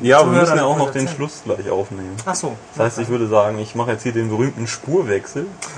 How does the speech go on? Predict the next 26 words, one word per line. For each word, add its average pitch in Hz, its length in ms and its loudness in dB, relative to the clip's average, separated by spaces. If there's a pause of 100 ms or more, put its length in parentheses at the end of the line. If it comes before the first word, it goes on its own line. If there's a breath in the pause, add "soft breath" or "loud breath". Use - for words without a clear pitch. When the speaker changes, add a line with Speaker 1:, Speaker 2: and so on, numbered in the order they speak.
(120 loud breath)
Speaker 2:
Ach, 180 160 0
der 208 160 6
berühmte 190 600 4
Spurwechsel. 156 960 2
Speaker 1:
Ja. 185 960 -8
Und 120 160 0
dann, 120 240 4
äh, - 20 4
hören 113 640 4
wir 117 140 2
uns 113 180 -2
alle 127 240 2
noch 147 160 -2
mal 127 240 2
dann 120 160 0
zur 123 240 -2
Verabschiedung 98 540 -4
wieder. 92 100 -12
Speaker 2:
Dann 160 100 -8
bleib 180 200 4
ich 220 100 0
so - 140 -6
lange 185 180 -2
noch 170 80 -6 (140)
hier. 151 160 -8 (260)
Speaker 1:
Wunderbar. 113 360 -8